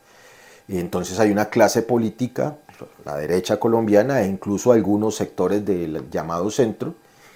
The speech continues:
junto con la gran llam-, la, la mal llamada gran prensa colombiana, que se han puesto en fila para oponerse por sí, por sí nomás, sin explicación siquiera,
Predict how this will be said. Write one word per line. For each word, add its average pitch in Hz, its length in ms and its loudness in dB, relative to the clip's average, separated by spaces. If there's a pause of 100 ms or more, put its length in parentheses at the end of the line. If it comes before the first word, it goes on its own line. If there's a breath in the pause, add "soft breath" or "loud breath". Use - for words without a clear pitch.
(360 soft breath)
junto 151 340 6
con 139 320 2
la 95 140 0
gran 95 340 -2
llam-, 107 320 -2
la, 82 360 -10
la 78 80 -12
mal 95 180 0
llamada 107 340 2
gran 107 220 -2
prensa 113 320 -4
colombiana, 117 540 -4 (340 soft breath)
que 110 240 4
se 120 220 2
han 104 260 2 (220)
puesto 143 680 6 (120)
en 95 120 -8
fila 131 440 2 (440 soft breath)
para 95 280 2
oponerse 98 580 -2
por 147 220 6
sí, 127 320 -2 (480)
por 92 160 0
sí 127 260 2
nomás, 131 400 0
sin - 320 -4
explicación 98 640 -6
siquiera, 120 480 -2